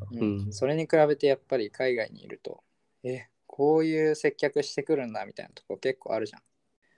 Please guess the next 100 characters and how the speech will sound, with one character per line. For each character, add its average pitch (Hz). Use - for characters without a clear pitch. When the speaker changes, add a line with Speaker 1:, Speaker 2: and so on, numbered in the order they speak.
Speaker 2:
あ 117
る 127
ね。 113
特 131
に 120
今 131
い 117
る 113
イ 117
ン 131
ド 120
と -
か 101
本 107
当 127
に 120
そ 123
う -
な 107
ん 101
だ 98
け 98
ど、 95
Speaker 1:
<laughs> -
Speaker 2:
ホ 165
ス -
ピ 180
タ 208
リ 180
テ 139
ィ 117
に 110
関 120
し -
て 107
最 127
近 131
そ 131
の 123
旅 135
し -
て -
る 107
中 104
で 101
思 104
う 110
の 98
は、 98
Speaker 1:
う 120
ん。 -
Speaker 2:
や 117
っ -
ぱ 170
り 139
そ 117
の 101
国 180
と 202
し -
て 220
豊 151
か 135
な 110
国 120
っ -
て -
い 110
う -
の 101
は、 98
あ 156
る 180
程 208
度 151
そ 117
の 104
市 -
民 135
と 107
か 104
に 104
も 98
余 101
裕、 127
心 -
の 156
余 147
裕 139
が 131
生 127
ま 123
れ 123
る 117
こ 123
と 123
が 95
あ 90
っ 90
て、 95